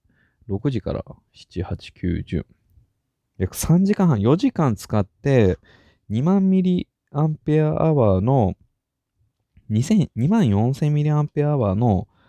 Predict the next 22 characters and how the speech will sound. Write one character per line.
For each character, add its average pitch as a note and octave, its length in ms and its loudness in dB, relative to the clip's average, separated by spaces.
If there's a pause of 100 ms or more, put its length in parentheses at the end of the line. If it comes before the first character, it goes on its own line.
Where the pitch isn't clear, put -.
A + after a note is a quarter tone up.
(460)
モ A2 140 -2
バ A2+ 120 4
イ A2 40 2
ル G#2+ 40 -2
バ G#2 120 2
ッ - 20 -14
テ F2+ 160 -4
リ F2+ 120 -4
ー - 40 -4
が、 G#2 260 0 (960)
も G2 140 -2
う F#2+ 40 0
ほ D3 140 2
ぼ G#2 140 -2
使 - 280 -2
い G2+ 100 2
切 F#2+ 160 -2
る E2 60 -4
の G#1+ 120 -10
で、 D#2 140 -6
や - 80 -8
っ - 40 -20